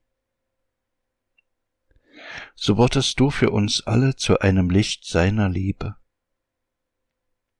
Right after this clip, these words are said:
Selige Teresa von Kalkutta,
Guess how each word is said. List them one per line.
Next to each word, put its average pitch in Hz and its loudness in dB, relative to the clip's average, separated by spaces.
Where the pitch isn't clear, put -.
Selige 107 4
Teresa 92 2
von 90 -6
Kalkutta, 98 -6